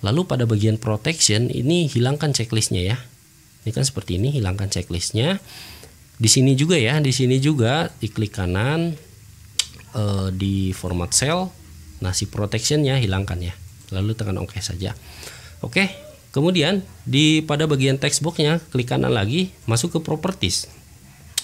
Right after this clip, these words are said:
Oke, di sini p-, di properties ya. Nah, fokus di link cell-nya ini. Nah, link cell-nya kita arahkan ke sini. S dua ya. Oke, ki-, jadi tekan,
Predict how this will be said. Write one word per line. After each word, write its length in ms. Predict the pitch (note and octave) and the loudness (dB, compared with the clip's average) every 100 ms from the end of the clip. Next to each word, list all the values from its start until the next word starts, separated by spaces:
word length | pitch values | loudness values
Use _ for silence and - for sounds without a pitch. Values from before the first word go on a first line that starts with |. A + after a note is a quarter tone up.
| - | -10
Oke, 380 | - F#2 E2+ F#2 | -8 -6 -6 -8
di 80 | F#2 | -4
sini 240 | B2+ C3+ | 2 4
p-, 160 | D3+ D3+ - | 2 -2 -2
di 160 | A2+ | 0
properties 560 | A2 G#2+ G#2+ C3+ C3+ G#2 | 2 0 -4 -2 0 0
ya. 160 | F#2 A2+ - - - - | -2 -4 -12 -18 -8 -2
Nah, 160 | B2 | 0
fokus 400 | C3+ C3 G#3 F#3+ | 0 0 0 2
di 160 | C#3+ F#3+ | 2 2
link 320 | D3+ C#3 C#3 | 4 4 4
cell-nya 400 | - C#3 D3 D#3 | 2 2 2 4
ini. 240 | E3+ G2+ - - - - A2 | 4 2 -2 -14 -20 -8 -2
Nah, 80 | G2 | 2
link 240 | G#2+ A2+ | 2 2
cell-nya 400 | A#2 F#3 F3 D#3 | 2 2 2 2
kita 320 | D#3+ A#2+ B2+ A2+ | 0 0 0 0
arahkan 320 | F2+ - D3+ | -2 -2 -2
ke 160 | D3+ | 0
sini. 320 | E3+ A3 E3 A#2+ - - - - - | 0 2 2 -2 -12 -20 -20 -20 -6
S 320 | - E3+ - | 0 4 4
dua 320 | B2 C#3+ A#2 F2 | 4 4 4 0
ya. 160 | F2+ G#2 - - - - | -2 -6 -14 -20 -20 -14
Oke, 480 | F#2+ G#2 C#3+ F3+ F#3+ - | -14 -8 -4 -4 -4 -10
ki-, 160 | - | -14
jadi 320 | - A2 D3 | -12 -8 -8
tekan, 560 | C#3 B2 - D#3 F3+ | -6 -10 -4 -2 -2